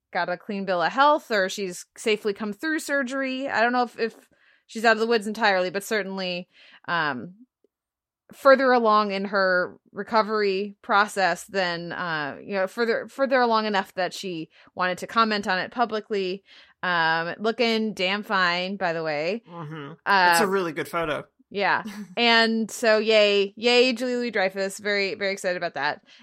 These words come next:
Speaker 1: Um, anything? You're that good?
Speaker 2: No.
Speaker 1: Okay.
Speaker 2: You're good.
Speaker 1: Also, of course, Lena Waithe, I talked about when The Chi premiered that, like, I just kind of assumed it was a comedy 'cause
Speaker 2: <laughs>
Speaker 1: I know Lena Waithe is a comedian. It is not. Um,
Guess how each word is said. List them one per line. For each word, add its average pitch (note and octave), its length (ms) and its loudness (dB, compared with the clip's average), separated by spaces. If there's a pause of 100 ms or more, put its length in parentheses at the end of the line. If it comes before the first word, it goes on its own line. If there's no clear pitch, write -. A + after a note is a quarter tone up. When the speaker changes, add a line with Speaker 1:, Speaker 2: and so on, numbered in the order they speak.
(100)
Speaker 1:
Um, F3+ 420 0 (260)
anything? F3+ 380 -12 (340)
You're D#3+ 140 -14 (200)
that D#3+ 140 -10
good? D3 160 -10
Speaker 2:
No. D3 140 -8 (280)
Speaker 1:
Okay. C#3+ 180 -16
Speaker 2:
You're D3+ 280 -8
good. - 180 -12 (160)
Speaker 1:
Also, A#3+ 520 6
of G#3 140 -2
course, A3 400 0
Lena B3 220 0
Waithe, A#3 220 4
I B3 100 2
talked C4 220 0
about A#3 220 6
when A3+ 100 2
The G#3+ 80 -4
Chi G#3 240 0
premiered G3 500 -2
that, F3+ 300 4 (160)
like, F#3 120 -6
I A3 120 0
just G3+ 180 -8
kind A3+ 160 -2
of F#3 60 -6
assumed G#3+ 280 -4
it G#3 40 -6
was G#3+ 120 0
a A3 40 -8
comedy C4 420 2
'cause G#3 460 0
Speaker 2:
<laughs> - 260 -4
Speaker 1:
I - 380 6
know C4 160 8
Lena C4 180 6
Waithe C4 180 6
is B3 120 -4
a - 20 -8
comedian. D#4 600 2 (120)
It - 200 -6
is C4 260 -10
not. - 500 -8 (420)
Um, A3+ 360 8